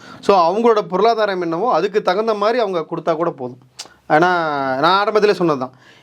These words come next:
ஏ கிளாஸ் பீப்புளும் பயப்பட-, பயனடையணும், பி கிளாஸு, சி கிளாஸு,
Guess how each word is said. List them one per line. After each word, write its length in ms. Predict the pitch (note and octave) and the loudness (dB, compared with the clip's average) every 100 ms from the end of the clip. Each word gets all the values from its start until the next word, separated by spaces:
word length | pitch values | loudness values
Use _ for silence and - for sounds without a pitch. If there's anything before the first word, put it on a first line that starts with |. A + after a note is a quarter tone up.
| _ - | _ 0
ஏ 200 | C#3+ F3 | 2 4
கிளாஸ் 280 | F#3 F#3+ F#3+ | 2 -2 -2
பீப்புளும் 320 | F3+ F3 G#3+ | -8 -2 -2
பயப்பட-, 580 | F3+ F3 E3+ E3+ D#3 D3 D#3+ | 0 -2 -2 -4 -4 -4 0
பயனடையணும், 460 | E3+ F3+ E3+ A3 | 0 0 -2 -4
பி 140 | E3+ F3 | -6 -2
கிளாஸு, 240 | F3+ F3 | -2 -2
சி 220 | G#3+ - E3+ | -6 -8 -2
கிளாஸு, 360 | F3 D#3 - | 0 0 -2